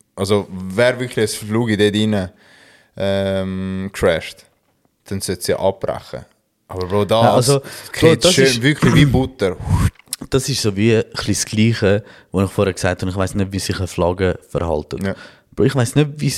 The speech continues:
Speaker 2: wie ein Gebäude abstürzt, wenn ein Flugzeug reingeht.
Speaker 1: Ja, aber
Speaker 2: Dass es für mich unrealistisch aussieht. Okay.
Speaker 1: Ja.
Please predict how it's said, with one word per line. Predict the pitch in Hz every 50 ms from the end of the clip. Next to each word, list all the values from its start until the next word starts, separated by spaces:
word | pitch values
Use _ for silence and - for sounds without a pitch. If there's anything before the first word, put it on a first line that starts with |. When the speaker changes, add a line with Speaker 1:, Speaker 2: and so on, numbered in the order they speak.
| - -
Speaker 2:
wie | - 131 127 120 123
ein | 135 127 - - - - _ _
Gebäude | - 123 120 113 120 123 123 120 120 120 98
abstürzt, | 104 117 - - - - 113 117 117 - -
wenn | - 123
ein | 120 110
Flugzeug | - - - 139 - - - 85 80 78
reingeht. | 71 - 76 - 71 71 - - - - - - - -
Speaker 1:
Ja, | 120 135 139
aber | 123 123 117
Speaker 2:
Dass | 127 135 - 143
es | 131 -
für | - 135 117
mich | 131 139 131 - - -
unrealistisch | 131 147 165 165 156 156 147 143 135 139 135 - - 127 120
aussieht. | 131 131 - - - - - - - - _ _ _ _ _ _ _ _ _
Okay. | 104 101 95 95 90 87 76
Speaker 1:
Ja. | 82